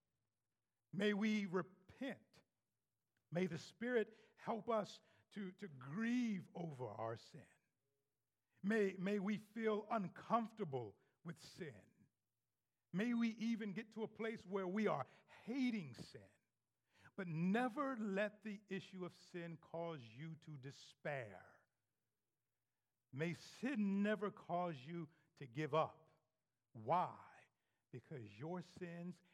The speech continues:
and my sins have been paid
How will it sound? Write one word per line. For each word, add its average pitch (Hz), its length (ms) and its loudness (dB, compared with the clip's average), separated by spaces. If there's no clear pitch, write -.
and 151 100 -10
my 156 300 -2
sins 131 320 -10
have 131 120 -6
been 117 200 -2
paid 190 300 0